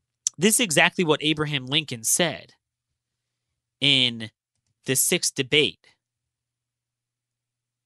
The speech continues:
with, what's his name, with Stephen Douglas. When he obviously said, "Look, you know, I'm not gonna go ahead and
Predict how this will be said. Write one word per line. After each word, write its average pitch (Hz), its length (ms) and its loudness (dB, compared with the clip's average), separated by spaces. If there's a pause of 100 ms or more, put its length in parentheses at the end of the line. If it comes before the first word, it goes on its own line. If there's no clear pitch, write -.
(120)
with, 135 340 0
what's 143 220 0
his 127 120 -2
name, 113 200 -4
with 110 160 -4
Stephen 123 380 -2
Douglas. 131 600 0 (2000)
When 165 320 4
he - 280 0
obviously 196 540 2
said, 170 240 2
"Look, 165 440 2
you 156 180 -4
know, 151 360 0 (800)
I'm 196 160 4
not 226 240 2
gonna 170 160 2
go 151 300 6
ahead 131 720 0 (600)
and 120 600 -2